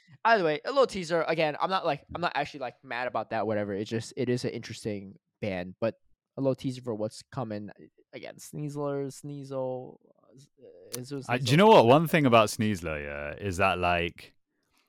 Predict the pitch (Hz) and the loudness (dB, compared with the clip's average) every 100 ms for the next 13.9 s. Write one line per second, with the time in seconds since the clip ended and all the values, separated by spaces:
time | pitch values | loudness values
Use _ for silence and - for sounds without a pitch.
0 | _ _ - 151 160 156 160 147 139 135 | _ _ 6 6 8 4 4 4 6 4
1 | - 104 131 135 - - 110 104 95 92 | 2 -4 0 0 0 2 2 2 0 -2
2 | 90 90 - 92 87 110 - - 87 78 | -4 -8 -8 -6 -6 -8 -14 -16 -12 -10
3 | 85 113 - _ _ _ _ 85 76 _ | -10 -12 -14 _ _ _ _ -16 -16 _
4 | 127 120 - - - 69 71 _ _ _ | 4 4 0 -16 -10 -10 -10 _ _ _
5 | _ _ 113 107 90 143 165 131 147 156 | _ _ -6 -6 0 4 4 0 -4 -4
6 | - 90 95 92 - - 123 110 92 107 | -4 -6 -4 -4 -2 -4 -6 -8 -8 -8
7 | 101 98 - _ _ - 95 90 87 85 | -8 -10 -14 _ _ -12 -8 -6 -6 -8
8 | - 90 85 - 85 82 87 78 87 82 | -10 -12 -10 -8 -8 -8 -10 -10 -12 -12
9 | 78 - 95 - - 95 - _ _ _ | -14 -18 -20 -20 -18 -18 -20 _ _ _
10 | 113 123 123 135 98 117 127 - 117 123 | -2 0 4 2 0 -6 -10 -8 -2 2
11 | 147 170 170 143 123 117 - - 107 101 | 2 2 4 4 4 0 -2 -2 0 0
12 | - - 95 90 123 233 - - - 202 | -6 -10 -8 -6 -10 -12 -20 -16 -14 -12
13 | 151 _ _ _ - 80 127 123 120 | -14 _ _ _ -20 2 6 6 4